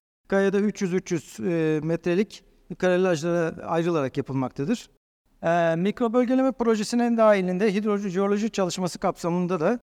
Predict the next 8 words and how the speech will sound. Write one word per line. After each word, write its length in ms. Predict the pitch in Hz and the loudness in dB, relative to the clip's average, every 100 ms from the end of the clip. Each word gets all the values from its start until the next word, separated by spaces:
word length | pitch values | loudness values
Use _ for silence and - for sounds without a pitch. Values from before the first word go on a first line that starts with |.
| _ | _
yeraltı 400 | 185 226 214 - | 0 4 2 0
suyu 280 | - 208 190 - - | -6 -2 -2 -4 -4
taşıyan 420 | 185 - 196 180 | -2 0 0 0
birimlerin 400 | 190 190 180 160 | 0 0 0 -2
depolama 480 | 175 180 185 214 196 | -2 -2 0 0 0
ve 80 | |
iletme 320 | 165 175 214 208 | 0 -2 0 0
özelliklerinin, 680 | 170 151 143 143 135 190 | 0 -2 -2 -4 -4 -6